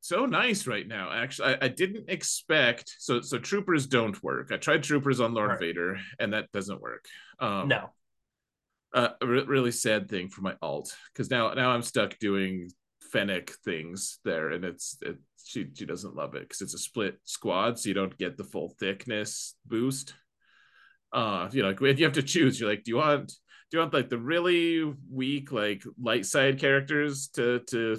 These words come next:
Speaker 1: actually have some, some, a boost? Or do you want Fennec, who's the heart and soul of the team,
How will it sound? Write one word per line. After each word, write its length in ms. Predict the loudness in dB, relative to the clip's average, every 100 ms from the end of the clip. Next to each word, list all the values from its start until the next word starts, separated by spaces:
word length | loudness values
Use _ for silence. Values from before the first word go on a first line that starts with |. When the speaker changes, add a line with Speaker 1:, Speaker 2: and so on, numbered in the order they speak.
| 0
Speaker 1:
actually 380 | 0 0 -2 0
have 320 | 2 2 0
some, 520 | -2 -2 -2 -4 -8 -12 -12
some, 440 | -4 -2 -2 -6 -6
a 60 |
boost? 640 | -4 0 0 0 -2 -10 -18 _ -20 -16 2
Or 360 | 6 8 8
do 120 | 6 2
you 80 |
want 240 | 2 0 -4 _ -8 4
Fennec, 400 | 4 6 2 0
who's 280 | -4 -4 -4
the 120 | 2
heart 240 | 4 4
and 100 | 2
soul 320 | -4 0 2
of 100 | 0
the 80 | -2
team, 500 | -8 -4 -2 -2 -4